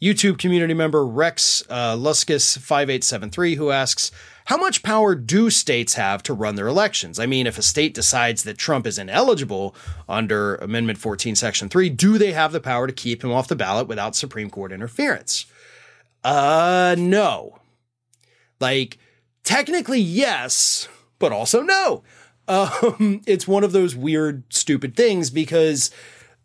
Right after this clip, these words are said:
the way things work in this country is anytime anybody, whether it's me walking down the street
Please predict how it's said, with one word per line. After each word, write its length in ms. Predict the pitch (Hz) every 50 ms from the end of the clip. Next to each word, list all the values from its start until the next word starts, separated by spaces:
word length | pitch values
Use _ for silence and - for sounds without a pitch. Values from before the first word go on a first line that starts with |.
| - -
the 120 | 135 156 147
way 400 | 139 131 147 202 233 240 240 190
things 260 | 196 214 190 156 -
work 240 | 165 165 160 - 170
in 80 | 151
this 140 | 147 135 -
country 500 | - - 117 110 - 123 117 110 107 110
is 380 | - - 117 120 120 113 - - _ -
anytime 760 | 185 190 220 233 220 156 165 131 113 101 95 92 92 101 - -
anybody, 720 | 175 196 226 254 202 190 175 143 107 104 92 - - - - _ -
whether 320 | 139 143 143 156 151 147
it's 340 | 143 143 143 - - - - _ _
me 400 | - 156 160 165 180 196 202 208
walking 360 | 190 180 180 185 185 - 180
down 180 | 180 175 175 180
the 80 | 180
street 500 | 170 - - 147 139 131 127 123 123 -